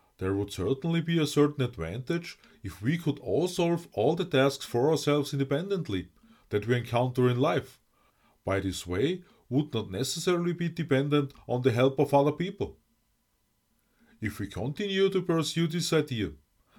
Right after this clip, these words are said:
then I think we come to the conclusion that it is only very theoretically conceivable that we do everything for our daily lives ourselves, especially in this day and age.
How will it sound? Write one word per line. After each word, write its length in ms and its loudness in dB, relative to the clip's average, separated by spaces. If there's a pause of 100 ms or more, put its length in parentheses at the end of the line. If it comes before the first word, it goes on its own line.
(200)
then 180 0
I 80 4
think 400 0
we 100 2
come 300 0
to 80 2
the 100 -2
conclusion 840 -4 (340)
that 140 0
it 100 4
is 160 2
only 300 2
very 260 10
theoretically 800 4
conceivable 840 2 (300)
that 180 2
we 80 2
do 200 2
everything 540 4
for 400 4
our 60 2
daily 260 8
lives 420 4
ourselves, 600 -4 (520)
especially 600 2
in 180 0
this 280 -4
day 200 4
and 140 -4
age. 360 -12